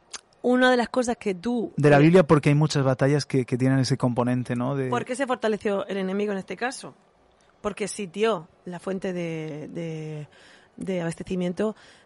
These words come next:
Speaker 1: de, de Leningrado, de
Speaker 2: Ujú.
Speaker 1: San Petersburgo. Eh, pues estos son dos vías, ¿no? De ida y de venida. O sea, por un lado, el enemigo te, te puede bloquear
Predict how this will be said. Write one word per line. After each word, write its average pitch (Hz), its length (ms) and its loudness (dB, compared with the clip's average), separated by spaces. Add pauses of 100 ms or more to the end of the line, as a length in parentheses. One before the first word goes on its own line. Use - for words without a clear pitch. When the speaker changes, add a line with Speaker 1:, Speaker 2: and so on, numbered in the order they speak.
Speaker 1:
de, 180 500 -4 (480)
de 185 120 -4
Leningrado, 247 440 2
de 147 260 0
Speaker 2:
Ujú. 120 60 -2
Speaker 1:
San 131 140 0
Petersburgo. 202 560 0 (460)
Eh, 202 260 -2 (420)
pues - 220 0
estos - 220 -6
son 277 260 -2
dos 247 240 2
vías, 165 320 -8
¿no? 269 280 -4
De 202 140 0
ida 277 160 -2
y 285 80 0
de 202 80 0
venida. 151 380 -8
O 175 40 -12
sea, 180 180 -6
por 208 120 -2
un 277 120 2
lado, 311 360 4 (320)
el 202 140 -2
enemigo 214 420 4
te, 196 240 -2
te 185 220 -6
puede 208 220 2
bloquear 233 580 0